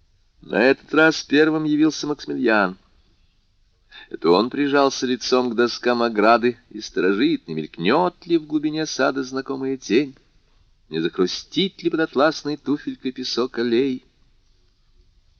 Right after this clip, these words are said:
Наконец послышались шаги, но вместо одной тени появились две.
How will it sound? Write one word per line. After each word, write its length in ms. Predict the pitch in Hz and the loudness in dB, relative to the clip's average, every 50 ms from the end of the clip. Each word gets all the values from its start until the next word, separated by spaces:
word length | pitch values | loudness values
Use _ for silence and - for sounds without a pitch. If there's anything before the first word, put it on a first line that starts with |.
| _ _ _ _ _ _ _ _ _ _ _ _ _ _ _ _ _ _ _ _ _ _ _ _ _ - | _ _ _ _ _ _ _ _ _ _ _ _ _ _ _ _ _ _ _ _ _ _ _ _ _ -4
Наконец 500 | - 101 - - 143 185 233 240 - - | -4 0 2 4 4 6 6 4 4 6
послышались 640 | - 143 127 - - 226 226 - - 139 120 104 | 4 4 4 4 2 0 0 2 2 2 2 2
шаги, 580 | - - 110 98 95 80 80 95 127 160 170 - | 2 4 4 4 2 2 -2 -2 -2 -2 -4 -4
но 220 | - 101 101 104 | -2 0 2 2
вместо 420 | 104 117 175 208 208 - - 147 139 | 2 2 2 0 0 2 4 4 4
одной 380 | 131 123 147 196 240 254 247 | 4 2 0 -2 0 0 -2
тени 460 | - - - - 127 113 104 - 90 90 | -6 -8 -6 0 2 2 2 2 0 -2
появились 600 | - 107 110 156 190 214 214 214 202 185 160 127 | -4 -4 -4 -4 -4 -6 -6 -6 -6 -8 -10 -12
две. 500 | 98 90 87 87 85 90 92 92 95 98 | -14 -14 -12 -8 -4 0 0 0 0 -2